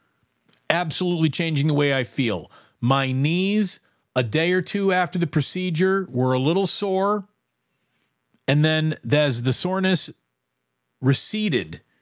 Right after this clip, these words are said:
from the knee, what also receded was that joint-on-joint pain that bone-on-bone pain,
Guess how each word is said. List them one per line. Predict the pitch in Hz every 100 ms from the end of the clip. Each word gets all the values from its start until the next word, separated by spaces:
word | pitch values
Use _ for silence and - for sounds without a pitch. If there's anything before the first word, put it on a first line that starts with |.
| _ _ _
from | - - 170
the | 160
knee, | 147 165 170 131 113 104 _ _ _ _
what | 127 151
also | - 160 185 - 175
receded | 139 131 - 143 131 131 127 - _ _ _ _ _
was | - 123 143 139 123 120
that | 117 139 139
joint-on-joint | 110 131 160 160 147 151 143 113 147 151 113
pain | 143 160 151 131 127 _ _ -
that | 123 127 98
bone-on-bone | 147 170 170 160 147 151 160 156
pain, | 135 156 160 156 135 131